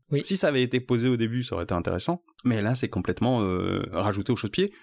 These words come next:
Speaker 2: juste histoire de donner du, du grain à moudre à la péripétie, en fait.
Speaker 1: Ouais.
Speaker 2: Donc, euh, c'est très surfait.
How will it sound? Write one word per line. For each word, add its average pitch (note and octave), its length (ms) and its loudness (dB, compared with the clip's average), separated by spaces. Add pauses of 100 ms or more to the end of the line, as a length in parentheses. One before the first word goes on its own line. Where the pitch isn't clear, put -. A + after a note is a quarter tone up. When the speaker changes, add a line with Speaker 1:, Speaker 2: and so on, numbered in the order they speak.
(100)
Speaker 2:
juste C3 300 0
histoire B2+ 320 0
de A2+ 80 2
donner A#2+ 380 2
du, G#2 240 -6
du G#2 100 -2
grain G#2+ 180 2
à G#2 40 2
moudre B2+ 240 2
à G#2 60 -2
la G#2 60 0
péripétie, A2+ 480 0
en C#3 60 0
fait. - 240 -4 (300)
Speaker 1:
Ouais. D3+ 160 -2 (340)
Speaker 2:
Donc, A2+ 220 0
euh, G#2 160 2
c'est - 100 -6
très C3+ 140 -2
surfait. - 400 -4